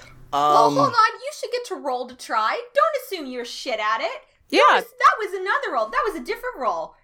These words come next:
Speaker 1: You just didn't notice that people wanted to take everything, take you for everything you had. Uh,
Speaker 2: That's
Speaker 1: roll
Speaker 2: how I'm putting my
Speaker 1: again,
Speaker 2: character
Speaker 1: friend.
Speaker 2: down. Fish out of water, being one, as I am.
Speaker 3: You are, you are definitely helping. Is there anything in specific you would like to impart onto Bernie, or are you just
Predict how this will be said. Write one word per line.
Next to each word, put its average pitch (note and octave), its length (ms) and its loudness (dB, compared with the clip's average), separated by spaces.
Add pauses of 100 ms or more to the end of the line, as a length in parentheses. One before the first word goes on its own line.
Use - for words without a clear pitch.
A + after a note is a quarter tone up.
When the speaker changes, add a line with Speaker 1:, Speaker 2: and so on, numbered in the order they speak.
(200)
Speaker 1:
You E4 180 -4
just A#4 280 -4
didn't D4 280 -6
notice C#4 340 -2
that C#4+ 160 -8
people C4 440 -4
wanted C4 360 0
to C4 180 -8
take B3+ 360 -6
everything, D4 600 -6
take D#4 260 -8
you D#4+ 80 -2
for E4 140 -4
everything D#4 440 -2
you D#4 120 -8
had. C#4+ 460 -4 (500)
Uh, E4 300 2 (220)
Speaker 2:
That's G#4+ 200 4
Speaker 1:
roll G3+ 120 6
Speaker 2:
how F3 100 6
I'm - 80 0
putting - 140 2
my G#5+ 60 6
Speaker 1:
again, B3 220 0
Speaker 2:
character - 240 -8
Speaker 1:
friend. G#4+ 500 4
Speaker 2:
down. - 880 -10 (160)
Fish E3+ 200 0
out D#3+ 140 6
of C#3 100 2
water, A2 460 -4
being A2+ 240 -6
one, A2+ 200 -6
as A2+ 160 -6
I G#2+ 140 -4
am. G#2+ 300 -8 (460)
Speaker 3:
You C#4+ 280 -2
are, F4+ 200 2
you C4+ 160 -12
are C#4+ 120 -2
definitely F4+ 480 -6
helping. F#3 500 -6
Is G#3+ 360 -4
there G3+ 300 2
anything A3 380 -4
in G#3+ 80 -8
specific G3 600 -8
you F#3+ 100 -8
would F#3 100 -8
like F3 260 -4
to E3+ 460 -8
impart G3 400 -4
onto G3 220 -6
Bernie, F#3 420 -2
or E3 120 -2
are - 20 -2
you F#3 220 -8
just F3 400 -4